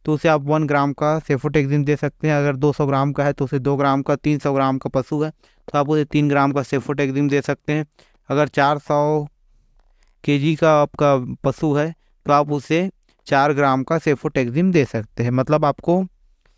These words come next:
वन ग्रा-, वन ग्राम सेफोटेक्सिम सौ केजी बॉडी वेट पर यूज़ करना है। और इसके फ्रेंड्स, इसके रूट के बारे में बात करें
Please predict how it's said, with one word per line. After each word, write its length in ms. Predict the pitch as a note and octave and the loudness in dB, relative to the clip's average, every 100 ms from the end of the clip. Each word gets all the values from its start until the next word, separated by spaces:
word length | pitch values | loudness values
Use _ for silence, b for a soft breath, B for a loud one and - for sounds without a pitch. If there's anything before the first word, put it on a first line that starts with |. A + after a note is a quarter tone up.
| _ _ _ _ _ _ _ _ _ _ | _ _ _ _ _ _ _ _ _ _
वन 320 | C3 D3+ E3+ | 0 2 2
ग्रा-, 240 | D3+ C#3+ A2 | 2 0 0
वन 300 | C#3 D3+ D#3 | -2 0 2
ग्राम 200 | D3+ D3 | 0 0
सेफोटेक्सिम 800 | - C#3+ E3 D3 B2+ C3+ F3+ F3 - | -2 -2 0 0 0 -2 -2 -4 -2
सौ 220 | D3 D3 | 0 2
केजी 280 | D3 C#3 D#3 | 2 0 2
बॉडी 260 | C3+ C3 | 2 0
वेट 160 | C#3 C3+ | 0 0
पर 160 | D3 C#3 | -2 0
यूज़ 240 | C3+ C#3+ | -2 -2
करना 300 | C#3+ A#2 A2+ | 0 0 -2
है। 160 | G#2 A2+ - b b | -4 -10 -14 b b
और 180 | C3+ D3 | -2 0
इसके 300 | D#3 - E3 | 0 2 0
फ्रेंड्स, 380 | D#3 D#3+ E3 - | 0 -2 -2 0
इसके 260 | D#3+ D3 D#3+ | 0 2 0
रूट 240 | D3+ D#3+ | 0 0
के 80 | D#3+ | 0
बारे 180 | C#3+ D3 | 0 0
में 120 | C#3 | 0
बात 180 | C#3 - | -2 0
करें 240 | D3+ D#3+ | -4 -4